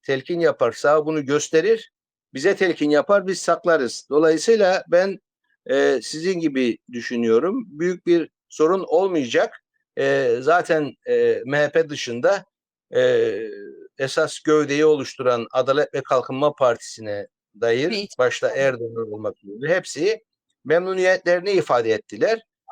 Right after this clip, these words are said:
Speaker 1: Umalım,
Speaker 2: Eyvallah.
Speaker 1: e, bir Kıbrıslı Türkler burada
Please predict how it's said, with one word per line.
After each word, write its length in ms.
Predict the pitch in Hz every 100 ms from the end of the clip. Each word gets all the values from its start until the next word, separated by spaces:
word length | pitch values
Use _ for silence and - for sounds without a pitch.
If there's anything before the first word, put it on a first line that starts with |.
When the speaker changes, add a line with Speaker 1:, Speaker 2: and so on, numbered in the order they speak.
| _ _
Speaker 1:
Umalım, 560 | 175 214 214 220 233 - _ -
Speaker 2:
Eyvallah. 180 | 139 147
Speaker 1:
e, 360 | 143 143 _
bir 280 | 175 202 160 -
Kıbrıslı 560 | 196 185 190 - 185
Türkler 600 | - 170 156 156 170 226 _ _ _
burada 580 | 160 165 127 147 202